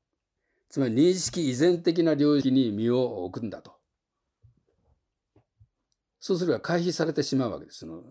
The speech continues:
解決しなければならない問題はね。で、それから、あの、それを解決しなきゃ一歩も進めないという状況にあったわけですから、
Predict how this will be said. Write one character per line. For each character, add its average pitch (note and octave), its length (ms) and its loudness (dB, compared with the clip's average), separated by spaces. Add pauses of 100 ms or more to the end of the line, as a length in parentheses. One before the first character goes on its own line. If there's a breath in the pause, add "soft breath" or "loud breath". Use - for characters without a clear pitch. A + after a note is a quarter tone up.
(520)
解 A#2 200 -8
決 - 140 -8
し A2+ 100 -6
な G2+ 80 -8
け F2 80 -12
れ D2+ 80 -12
ば D#2 140 -14
な D#2 120 -16
ら D#2+ 100 -20
な F2 120 -20
い E2+ 60 -20
問 D#2+ 200 -18
題 - 160 -20
は A#2+ 100 -20
ね。 D3+ 160 -20 (1300)
で、 A2 80 -16
そ B2 100 0
れ D#3 80 2
か D#3+ 100 2
ら、 D3 500 4
あ C3+ 40 0
の、 C3 180 -2
そ D3 100 2
れ D#3 60 6
を D3 60 2
解 D#3 180 0
決 D#3 160 -2
し D#3 80 -4
な C3+ 100 -2
き A#2+ 80 -8
ゃ G2 60 -4
一 A2+ 100 -8
歩 D3 160 -2
も C#3+ 240 -2
進 C3+ 300 -6
め C#3 80 2
な C#3 100 0
い A#2 80 -4
と G2 100 -12
い D#2+ 140 -10
う D#2 140 -16 (1040)
状 B2 240 0
況 A#2 180 0
に A2+ 100 -2
あ A2+ 80 -2
っ B2+ 100 -4
た F2+ 100 -6
わ D#2 100 -6
け D#2 60 -10
で D2 80 -12
す - 120 -18
か D#2+ 80 -10
ら、 E2+ 300 -8